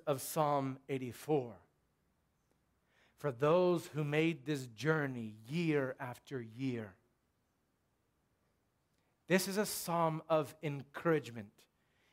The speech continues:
in weariness and feeling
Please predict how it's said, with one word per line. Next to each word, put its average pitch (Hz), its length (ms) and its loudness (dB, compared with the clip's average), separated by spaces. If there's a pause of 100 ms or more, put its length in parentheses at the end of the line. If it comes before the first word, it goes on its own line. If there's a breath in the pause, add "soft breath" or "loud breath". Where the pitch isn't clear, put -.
(100)
in 135 280 -8 (360 soft breath)
weariness 139 1000 0 (840)
and 107 100 -20
feeling 156 440 2